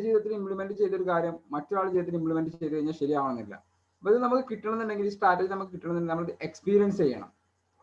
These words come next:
എക്സ്പീരിയൻസുകൾ എപ്പോഴും ഉണ്ടാകുന്നത് നമ്മുടെ മിസ്റ്റേക്കുകൾ, നമ്മുടെ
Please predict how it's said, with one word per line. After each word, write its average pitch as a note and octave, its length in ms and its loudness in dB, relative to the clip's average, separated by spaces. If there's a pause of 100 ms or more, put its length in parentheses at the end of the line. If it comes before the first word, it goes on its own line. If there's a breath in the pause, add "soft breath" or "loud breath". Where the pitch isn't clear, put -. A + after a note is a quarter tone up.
(340)
എക്സ്പീരിയൻസുകൾ B3 680 0
എപ്പോഴും G#3+ 320 10
ഉണ്ടാകുന്നത് F3+ 400 4
നമ്മുടെ E3+ 260 0
മിസ്റ്റേക്കുകൾ, E3+ 500 -2 (100)
നമ്മുടെ D#3 200 -2